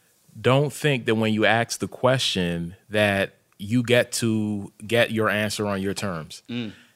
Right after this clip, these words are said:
Speaker 1: 'Cause the reality is you just don't know where people are in the process of mourning this person's death. We, I think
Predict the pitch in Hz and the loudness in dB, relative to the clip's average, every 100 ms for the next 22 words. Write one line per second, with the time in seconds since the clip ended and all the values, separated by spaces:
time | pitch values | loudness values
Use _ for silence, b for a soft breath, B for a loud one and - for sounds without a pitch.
0 | b - 120 120 123 147 135 131 135 127 | b 0 2 6 6 6 6 4 4 4
1 | 113 113 123 151 131 127 123 123 120 127 | 0 -4 -2 2 4 6 6 8 6 4
2 | 110 107 107 107 98 - 113 101 110 98 | 0 -2 -2 -2 -4 -2 -2 0 -2 -4
3 | 98 92 98 107 101 92 95 95 - - | -6 -6 -4 -4 -4 -6 -6 -8 -6 -4
4 | 95 - 90 101 120 87 - 120 151 139 | -4 -6 -6 -4 -4 -6 -6 -4 -2 -6
5 | B B B B B - 131 143 123 | B B B B B 2 4 4 2